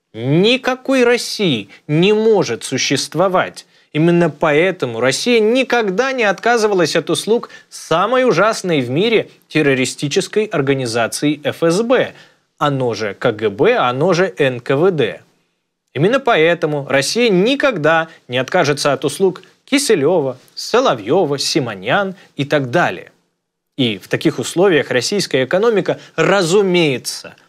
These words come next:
никогда не начнёт избавляться от нефтегазовой и военной зависимости. Ведь,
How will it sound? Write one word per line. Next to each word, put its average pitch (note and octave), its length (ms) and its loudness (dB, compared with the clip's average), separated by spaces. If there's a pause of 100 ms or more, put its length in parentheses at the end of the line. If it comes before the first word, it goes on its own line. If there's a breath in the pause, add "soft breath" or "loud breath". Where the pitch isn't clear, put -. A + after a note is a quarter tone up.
(120)
никогда F3+ 680 0
не G#3 100 0
начнёт F3+ 460 0
избавляться D3 580 0
от D#3+ 260 -4
нефтегазовой D3+ 1000 0 (180 loud breath)
и F3 80 2
военной D3 560 0
зависимости. D#3+ 800 -4 (240 soft breath)
Ведь, B2 180 -6